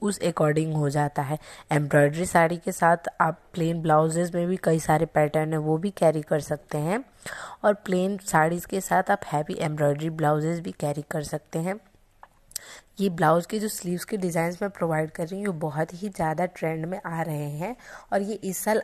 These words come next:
आने वाले हैं, जिनको आप इस साल मैरिज ओकेजन्स पे, किसी भी पार्टी ओकेजन पे आप ईजीली कैरी कर सकते हैं और ये कंफर्टेबल भी हैं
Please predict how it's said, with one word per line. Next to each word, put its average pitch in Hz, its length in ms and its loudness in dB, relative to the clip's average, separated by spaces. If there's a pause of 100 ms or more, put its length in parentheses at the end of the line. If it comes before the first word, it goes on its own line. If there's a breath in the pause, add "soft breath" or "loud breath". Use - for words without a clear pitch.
आने 165 260 0
वाले 156 360 0
हैं, 180 240 -4
जिनको 190 500 -6
आप 180 240 2 (100)
इस 175 220 -6
साल 185 300 4 (680)
मैरिज 151 440 0
ओकेजन्स 170 540 -4
पे, 180 300 -2 (380 loud breath)
किसी 220 360 -4
भी 180 300 -6
पार्टी 147 340 -2
ओकेजन 156 460 -2
पे 170 120 -4
आप 175 140 0 (100)
ईजीली 165 520 -6 (140)
कैरी 151 340 -6
कर 147 140 -4
सकते 147 360 -10
हैं 202 200 -8 (180)
और 165 80 -4
ये 175 120 -4 (100)
कंफर्टेबल 165 720 -2
भी 196 200 -4
हैं 175 300 -4